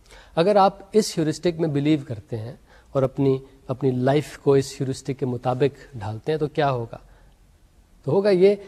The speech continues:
کہ جب بھی آپ کو اسٹیٹمنٹ آپ نے دینی ہو، جب بھی کچھ بولنا، آپ کو سوچنا نہیں پڑے گا کہ بھائی اس دفعہ میں سچ بولوں یا جھوٹ بولوں۔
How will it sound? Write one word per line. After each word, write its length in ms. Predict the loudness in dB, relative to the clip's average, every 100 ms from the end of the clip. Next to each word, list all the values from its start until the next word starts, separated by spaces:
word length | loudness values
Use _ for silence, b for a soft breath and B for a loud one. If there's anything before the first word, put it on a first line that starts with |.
| B
کہ 80 | 0
جب 140 | 0
بھی 200 | 2 2
آپ 160 | 2 2
کو 80 | -2
اسٹیٹمنٹ 600 | -4 0 0 2 0 2
آپ 140 | 0
نے 60 | 0
دینی 260 | 0 0
ہو، 60 | 0
جب 100 | 0
بھی 120 | -2 -2
کچھ 140 | -2
بولنا، 340 | 0 2 4
آپ 80 | 4
کو 80 | 2
سوچنا 400 | 2 2 6 6
نہیں 100 | 6
پڑے 240 | 6 6
گا 80 | 6
کہ 100 | 4
بھائی 240 | 2 0 0
اس 100 | 0
دفعہ 160 | 2
میں 140 | 2 0 -4
سچ 420 | -14 -2 -2 0
بولوں 280 | 0 2 4
یا 60 |
جھوٹ 160 | 2 0
بولوں۔ 240 | 0 -2